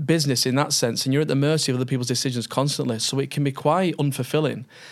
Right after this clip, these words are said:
And I knew that. I'd not experienced that, but I certainly knew, knew that. But I was trying to take some sort of ownership of that. So I thought, "Well, let me try and set up myself as best I can to, with,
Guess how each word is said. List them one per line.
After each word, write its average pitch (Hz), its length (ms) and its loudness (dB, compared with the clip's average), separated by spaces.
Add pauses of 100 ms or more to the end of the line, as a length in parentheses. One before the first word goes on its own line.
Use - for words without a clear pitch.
(260)
And 165 180 2
I 170 40 4
knew 185 260 4
that. 117 260 2
I'd 147 140 0
not 185 120 2
experienced 180 500 2
that, 117 200 -2
but 135 80 2
I 143 60 0
certainly 160 340 0
knew, 147 240 0
knew 151 240 2
that. 107 320 -2
But 131 280 0 (120)
I 139 80 2
was 143 180 2
trying 160 320 0
to 143 160 -6
take 131 240 -2
some 151 220 0
sort - 180 0
of 123 80 -2
ownership 131 420 0
of 107 120 -6
that. 104 180 -4
So - 100 -4
I 120 40 -4
thought, 127 160 -2
"Well, 123 240 0
let 156 160 2
me 170 100 0
try 160 200 0
and 147 100 2
set 139 240 0
up 143 80 0
myself 135 460 2
as 110 100 -6
best - 240 0
I 113 60 -6
can 113 260 -4
to, 110 140 -4
with, 110 280 -4